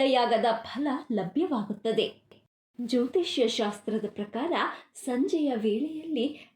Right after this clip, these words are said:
ಗುಲಾಬಿ ಹೂವಿನಲ್ಲಿ ಕರ್ಪೂರದ ತುಂಡನ್ನ ಹಾಕಿ ನಂತರ ಅದನ್ನ ಸುಟ್ಟು ದುರ್ಗಾದೇವಿಗೆ ಅರ್ಪಿಸಿದರೆ ಈ ಪರಿಹಾರವು ಹಠಾತ್ ಧನಲಾಭವನ್ನ ನೀಡುತ್ತದೆ. ಈ ಪರಿಹಾರವನ್ನ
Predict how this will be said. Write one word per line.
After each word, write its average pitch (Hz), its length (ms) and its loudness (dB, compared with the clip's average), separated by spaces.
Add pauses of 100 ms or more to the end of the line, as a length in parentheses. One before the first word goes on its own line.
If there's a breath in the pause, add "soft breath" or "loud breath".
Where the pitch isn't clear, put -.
ಗುಲಾಬಿ 254 560 0
ಹೂವಿನಲ್ಲಿ 247 720 -2
ಕರ್ಪೂರದ 285 800 -2
ತುಂಡನ್ನ 359 580 -4
ಹಾಕಿ 226 600 -6 (320 loud breath)
ನಂತರ 320 460 -2 (240)
ಅದನ್ನ 226 300 -4 (180)
ಸುಟ್ಟು 349 420 -2 (380 loud breath)
ದುರ್ಗಾದೇವಿಗೆ 277 840 -2
ಅರ್ಪಿಸಿದರೆ 254 1160 -4 (120)
ಈ 220 140 -2
ಪರಿಹಾರವು 277 840 -2 (360 loud breath)
ಹಠಾತ್ 240 640 -4
ಧನಲಾಭವನ್ನ 214 960 -2
ನೀಡುತ್ತದೆ. 202 680 0 (560)
ಈ 302 140 -2
ಪರಿಹಾರವನ್ನ 339 680 0